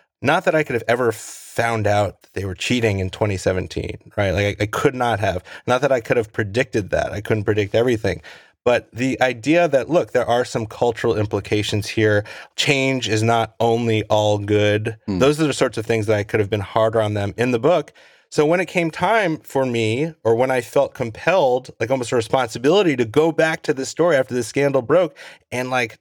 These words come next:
Speaker 1: get to the bottom of it and square all that with everything I'd done before, that was something I was certainly much more attuned to. And I think the results are in The Edge. I really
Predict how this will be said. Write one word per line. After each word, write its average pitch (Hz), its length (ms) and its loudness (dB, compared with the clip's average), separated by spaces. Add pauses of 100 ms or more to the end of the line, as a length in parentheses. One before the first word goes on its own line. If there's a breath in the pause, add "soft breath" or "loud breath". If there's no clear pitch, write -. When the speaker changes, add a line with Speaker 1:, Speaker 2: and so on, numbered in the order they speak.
Speaker 1:
get 160 160 0
to - 80 -14
the 160 100 2
bottom 170 340 0
of 98 140 -6
it 64 200 -10 (200)
and 113 160 -4
square 170 460 2
all 127 220 2
that 120 180 2
with 117 100 2
everything 123 340 0
I'd 117 120 0
done 117 160 0
before, 117 500 2 (340 loud breath)
that 127 200 2
was 117 100 -2
something 113 320 0
I 101 60 0
was 101 100 0
certainly 104 340 -2
much 101 320 -2
more 104 300 2
attuned 175 520 0
to. 107 360 2 (320 loud breath)
And 107 140 0
I 104 80 2
think 151 260 0
the 180 80 2
results 139 480 2
are 117 80 4
in 113 260 0
The 110 140 0
Edge. 101 300 2
I 104 60 2
really 113 400 4